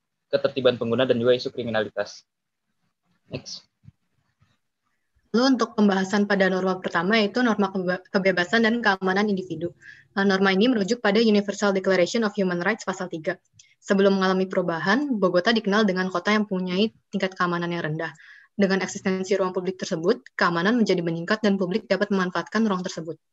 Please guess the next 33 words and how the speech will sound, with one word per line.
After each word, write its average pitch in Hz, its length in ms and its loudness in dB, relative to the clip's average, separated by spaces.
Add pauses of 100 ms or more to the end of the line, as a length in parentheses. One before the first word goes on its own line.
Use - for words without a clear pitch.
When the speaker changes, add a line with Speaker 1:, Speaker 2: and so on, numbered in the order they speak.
(520)
Speaker 2:
Terkait 208 320 2
dengan 202 240 4
teo-, 185 480 2
teori 185 240 4
Lefebvre, 180 480 0
yaitu 208 320 2
right 190 160 2
to 190 80 0
appropriation, 185 720 -2 (240)
use 202 160 2
value 196 240 4
daerah 190 240 2
tersebut 196 400 -6
pun 254 160 2
meningkat 196 320 0
karena 202 240 0
daerah 185 240 2
yang 185 160 -2
makin 185 320 -6
aman. 156 320 -6 (560)
Perwujudan 190 560 2
norma 208 400 2
di 208 240 4
Jimenez 180 400 -2
Avenue, 180 400 -2
yaitu 214 400 4
jalan 185 240 4
kendaraan 180 480 0
yang 175 80 -6
sepi 233 240 -4
dan 190 160 4
rawan 180 240 0
kriminalitas, 180 640 -2